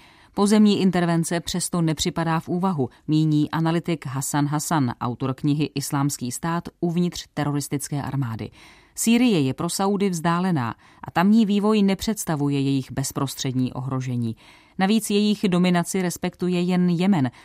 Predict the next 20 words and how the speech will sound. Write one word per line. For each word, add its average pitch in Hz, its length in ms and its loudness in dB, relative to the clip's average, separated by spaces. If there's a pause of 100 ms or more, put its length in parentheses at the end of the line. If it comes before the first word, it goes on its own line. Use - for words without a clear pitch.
V - 60 -8
Sýrii 214 460 2
naopak 190 460 -2
považují 180 540 0
za 160 140 -2
hlavního 175 520 0
hegemona 160 540 0
oblasti 151 420 -2
Írán, 131 540 -2 (120)
dodává 135 500 0
expert. - 480 -10 (440)
Nejpravděpodobnější 175 1200 2
podle 170 300 0
něj 165 260 2
bude 170 280 0
razantní 160 540 -2
podpora 165 420 -4
pozemním 160 600 0
silám 151 400 0
rebelů, 143 420 0